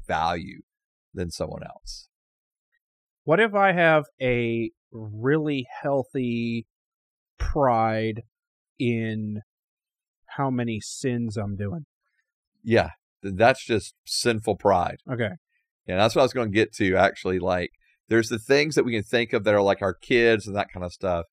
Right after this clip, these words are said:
Speaker 1: But, like, when I begin boasting about things that are immoral.
Speaker 2: Oh, that's where you were gonna go
Speaker 1: Or,
Speaker 2: with my last
Speaker 1: uh-huh.
Speaker 2: question?
Speaker 1: Yeah.
Speaker 2: Oh, okay. So
Speaker 1: Yeah.
Speaker 2: this is the answer to that.
Speaker 1: Yeah. So, like, yeah,
Speaker 2: All right.
Speaker 1: if, if things were,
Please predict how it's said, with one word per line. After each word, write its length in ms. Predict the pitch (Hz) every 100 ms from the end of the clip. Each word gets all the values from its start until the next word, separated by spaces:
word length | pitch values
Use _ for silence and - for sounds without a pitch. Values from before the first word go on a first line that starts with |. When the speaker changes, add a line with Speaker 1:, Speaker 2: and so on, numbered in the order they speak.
| _ _ _ -
Speaker 1:
But, 120 | 120
like, 180 | 120 117
when 100 | 120
I 80 |
begin 460 | 110 107 139 139 85 -
boasting 600 | 107 123 - 147 160 170 _ _ _ _ _ _ _
about 380 | 104 92 117 -
things 280 | - 117 117
that 120 | 113
are 120 | 101 95
immoral. 680 | 113 107 98 104 113 123 - _ _ _ _ _ _
Speaker 2:
Oh, 180 | 175 135
that's 240 | 127 143
where 80 | 156
you 80 | 147
were 60 | 139
gonna 140 | 131
go 80 | 127
Speaker 1:
Or, 140 | 107
Speaker 2:
with 80 | 98
my 80 | -
last 200 | 123 117
Speaker 1:
uh-huh. 80 | 120
Speaker 2:
question? 340 | 127 - 156 -
Speaker 1:
Yeah. 240 | 110 107
Speaker 2:
Oh, 40 |
okay. 180 | 131 110 87
So 120 | -
Speaker 1:
Yeah. 120 | 120
Speaker 2:
this 100 | 117
is 60 | 135
the 80 | 127
answer 280 | 131 135 113
to 80 | 107
that. 200 | 123 180 -
Speaker 1:
Yeah. 300 | 113 101 90
So, 320 | - 131 117
like, 180 | 113 107
yeah, 100 | 117
Speaker 2:
All 60 | 120
right. 80 | 90
Speaker 1:
if, 120 | 113 110
if 220 | - 110
things 420 | - 123 135 127 -
were, 420 | 120 120 110 107